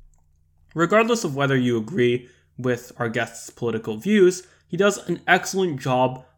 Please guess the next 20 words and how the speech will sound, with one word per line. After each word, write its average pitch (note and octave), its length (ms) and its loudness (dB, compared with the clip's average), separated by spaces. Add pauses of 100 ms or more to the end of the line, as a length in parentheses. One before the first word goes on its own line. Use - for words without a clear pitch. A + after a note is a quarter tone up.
(100)
highlighting C#3+ 580 0
many D3 340 0
of D#3 120 -2
the B2+ 60 -6
historical, C#3 960 -4 (160)
cultural, C3 500 -2
and B2+ 140 -2
geographic B2 640 -2
factors C#3 640 0 (240)
that C3+ 240 -4
lead G3 280 -2
people F#3 360 -4
to C#3+ 100 -6
vote A#2 500 -2
in D3 200 0
the D3 100 2
way A#2 240 0
that A2 160 -4
they A2+ 140 -2
do. C3+ 340 -2